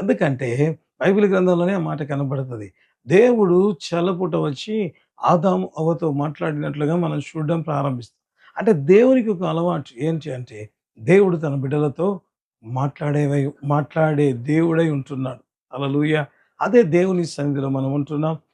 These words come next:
మరి మనతో కూడా ప్రభు మాట్లాడాలని ఆశపడుతున్నాడు ప్రేమైన వాళ్ళరా. హల్లెలూయా. ఈరోజు మనం నిజంగా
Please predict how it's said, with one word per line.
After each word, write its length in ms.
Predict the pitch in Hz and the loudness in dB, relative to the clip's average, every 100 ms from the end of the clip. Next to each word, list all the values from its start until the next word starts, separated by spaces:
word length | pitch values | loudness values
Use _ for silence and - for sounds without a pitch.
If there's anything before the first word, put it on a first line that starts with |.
| _ 110 | _ -8
మరి 100 | 120 | -2
మనతో 400 | 156 196 196 196 | 4 4 4 0
కూడా 200 | 196 175 | 0 -2
ప్రభు 320 | 160 156 160 | -2 -4 -2
మాట్లాడాలని 760 | 151 147 151 143 139 139 131 - _ _ | -4 -6 -6 -6 -4 -4 -4 -8 _ _
ఆశపడుతున్నాడు 680 | 135 - 156 139 139 139 135 | -8 -6 -4 -4 -2 0 0
ప్రేమైన 340 | 123 139 135 | -2 -2 0
వాళ్ళరా. 440 | 131 127 127 120 113 - | 0 0 0 -2 -6 -10
హల్లెలూయా. 580 | 135 135 143 147 147 139 - _ _ _ - 247 | -6 -2 2 2 2 -2 -8 _ _ _ -4 0
ఈరోజు 340 | 233 180 151 143 120 _ _ | 2 0 -2 -4 -6 _ _
మనం 200 | 151 156 | -2 0
నిజంగా 560 | 156 135 170 156 143 | 0 0 0 0 0